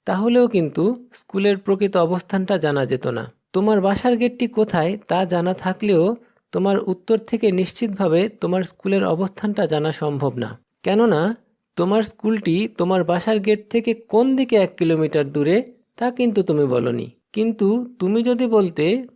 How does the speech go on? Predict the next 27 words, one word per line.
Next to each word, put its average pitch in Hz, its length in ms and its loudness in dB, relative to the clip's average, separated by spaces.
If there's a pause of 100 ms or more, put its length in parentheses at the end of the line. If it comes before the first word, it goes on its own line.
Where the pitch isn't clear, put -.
"তোমার 196 260 0
স্কুলের 220 420 2
অবস্থান 196 640 0
তোমার 185 320 0
বাসার 180 360 0
গেট 208 280 -2
থেকে 233 300 0
এক 170 260 -2
কিলোমিটার 214 500 2
পূর্ব 208 400 0
দিকে", 180 440 0 (400)
তাহলেই 240 420 0
কেবল 196 300 2
তোমার 185 280 0
স্কুলের 185 380 -2
সঠিক 196 400 -4
অবস্থান 180 440 -2
জানা 143 260 0
যেত। 143 240 -6 (220)
অর্থাৎ 196 460 -2 (280)
স্কুলের 220 460 -2
অবস্থান 220 560 0
জানার 180 320 0
জন্য 185 420 0 (320)
দূরত্ব 214 720 0
ও 190 180 2
দিক 151 340 -2